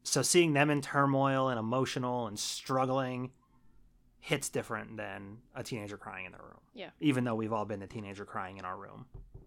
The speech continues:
Speaker 1: So I almost hesitate to even call it a rom-com 'cause it's not funny.
Speaker 2: There was some funny parts.
Speaker 1: It was chuckle funny. It's more charming, I think, than funny.
Speaker 2: A lot of rom-coms are heavy on the rom.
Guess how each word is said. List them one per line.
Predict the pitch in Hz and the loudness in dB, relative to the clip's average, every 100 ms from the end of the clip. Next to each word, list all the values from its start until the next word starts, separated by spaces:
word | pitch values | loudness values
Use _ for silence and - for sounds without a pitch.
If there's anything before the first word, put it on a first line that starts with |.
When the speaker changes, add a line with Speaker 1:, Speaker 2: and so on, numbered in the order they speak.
| _ - - _ _ _ _ _ | _ -20 -20 _ _ _ _ _
Speaker 1:
So | - | 2
I | 165 180 | 6 8
almost | 214 202 - | 10 8 6
hesitate | 160 156 147 139 | 6 8 8 8
to | |
even | 139 127 | 6 4
call | 135 127 | 2 2
it | |
a | 104 | 2
rom-com | 107 120 135 156 143 | 2 4 4 4 4
'cause | 143 | 4
it's | 143 131 | 4 4
not | 120 110 | 2 2
funny. | - 107 101 98 - _ _ _ _ _ _ _ _ _ _ _ | -2 -6 -6 -10 -16 _ _ _ _ _ _ _ _ _ _ _
Speaker 2:
There | 233 | -16
was | 277 - | -14 -8
some | 359 | -8
funny | 330 277 254 | -8 -12 -12
parts. | 254 - 180 208 _ _ - | -12 -12 -12 -14 _ _ -4
Speaker 1:
It | 170 | 2
was | 147 | 2
chuckle | - - 135 143 | 2 2 2 2
funny. | 139 151 147 156 165 _ _ _ _ - - | -2 0 -2 -2 -4 _ _ _ _ -18 -6
It's | 151 123 | -4 -2
more | 143 147 | 4 6
charming, | 143 - 120 135 165 180 | 4 2 2 2 2 -2
I | 180 | -4
think, | 196 202 160 | -4 -4 -4
than | 135 120 | -4 -4
funny. | - 120 170 226 - _ _ _ _ _ _ _ _ 240 | -2 0 2 0 -4 _ _ _ _ _ _ _ _ -16
Speaker 2:
A | 202 | -12
lot | 208 214 | -10 -10
of | 214 | -6
rom-coms | 196 185 180 175 175 175 _ _ _ _ _ - | -6 -6 -6 -10 -10 -12 _ _ _ _ _ -6
are | 180 | -6
heavy | 175 170 165 | -6 -8 -8
on | 156 | -10
the | |
rom. | 147 143 - | -14 -16 -18